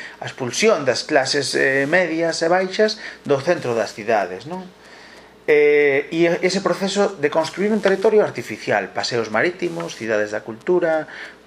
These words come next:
parques, non? Eh, camiños de Santiago, eh, portos deportivos, praias fluviais, son,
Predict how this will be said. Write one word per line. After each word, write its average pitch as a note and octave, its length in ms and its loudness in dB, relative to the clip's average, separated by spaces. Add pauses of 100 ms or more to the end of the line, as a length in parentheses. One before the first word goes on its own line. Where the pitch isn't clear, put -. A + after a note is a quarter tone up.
parques, E3 800 -2
non? F#3 320 -4 (240)
Eh, A#2+ 80 -6
camiños C3 400 -2
de A#2 80 -6
Santiago, E3 880 0 (240)
eh, G#2+ 1040 2
portos D3 640 0
deportivos, D#3+ 960 0 (240)
praias C#3+ 240 2
fluviais, D#3 720 0 (320)
son, F3+ 240 -2